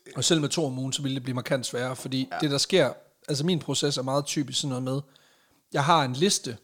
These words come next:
Speaker 1: over historier. Jeg har faktisk lige siddet og gennemgået alle mine lister, for jeg har en fem-seks
Speaker 2: Mm.
Speaker 1: stykker.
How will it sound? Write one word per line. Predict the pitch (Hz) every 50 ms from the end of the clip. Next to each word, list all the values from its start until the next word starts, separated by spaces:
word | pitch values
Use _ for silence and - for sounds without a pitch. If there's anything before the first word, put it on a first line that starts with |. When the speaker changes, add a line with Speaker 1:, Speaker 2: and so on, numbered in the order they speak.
| _ _ _ _ -
Speaker 1:
over | 156 143 131 120
historier. | 120 123 - - 160 143 123
Jeg | 123
har | -
faktisk | 151 147 - -
lige | 160
siddet | - - 160 147
og | 139
gennemgået | 135 143 156 156 - 139 127 123 - -
alle | - 170 170 190
mine | 185 151 127 120
lister, | 123 127 - - 123
for | 113 -
jeg | 123 117
har | 151 147
en | 131 123 117
fem-seks | 113 - - 127 117 - 156 147
Speaker 2:
Mm. | -
Speaker 1:
stykker. | - - 156 131 120 117